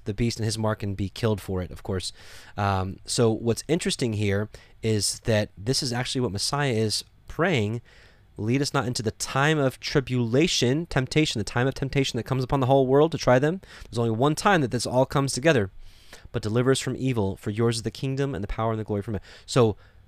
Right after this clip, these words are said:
lead us into, not into temptation, the time of tribulation.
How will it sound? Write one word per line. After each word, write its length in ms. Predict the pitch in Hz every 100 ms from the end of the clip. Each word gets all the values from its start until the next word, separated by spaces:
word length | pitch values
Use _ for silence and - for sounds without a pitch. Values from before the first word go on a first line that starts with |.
| - -
lead 200 | - 117
us 100 | 131
into, 500 | - 131 - - 117
not 200 | 110 117
into 160 | 147 135
temptation, 580 | - 123 - 127 - 135
the 60 |
time 200 | - 120
of 60 | 120
tribulation. 720 | - 110 104 127 - 156